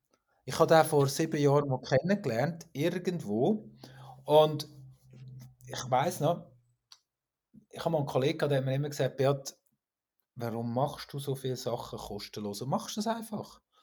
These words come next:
Und verrechnest nichts für das." Und ich bin immer, ich habe immer so eine Grundüberzeugung gehabt, alles kommt zurück. Alles, was du ins Universum rausschiessest, kommt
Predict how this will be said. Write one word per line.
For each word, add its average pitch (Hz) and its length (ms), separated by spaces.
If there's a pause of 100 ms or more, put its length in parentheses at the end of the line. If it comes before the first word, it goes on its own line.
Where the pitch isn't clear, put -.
(200)
Und 127 120
verrechnest 160 600
nichts 165 240
für 143 60
das." 127 420 (1600)
Und 147 80
ich 160 100
bin - 220
immer, 202 720
ich - 120
habe - 260
immer 208 380
so 208 120
eine 131 120
Grundüberzeugung 175 1120
gehabt, 143 560
alles 127 520
kommt - 560
zurück. - 520 (560)
Alles, 165 280
was 165 140
du 131 100
ins 120 140
Universum 117 640
rausschiessest, 170 840 (360)
kommt - 180